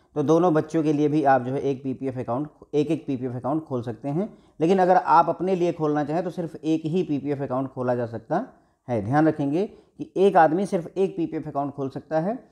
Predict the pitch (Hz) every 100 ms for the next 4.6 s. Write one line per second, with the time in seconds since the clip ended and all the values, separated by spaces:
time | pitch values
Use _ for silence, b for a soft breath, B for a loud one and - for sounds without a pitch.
0 | b - 151 208 185 196 214 196 190 202
1 | 220 185 190 175 170 170 156 165 170 175
2 | 170 165 - 151 - 147 156 151 143 143
3 | 135 131 127 123 120 - 131 143 247 -
4 | _ _ _ 139 160 185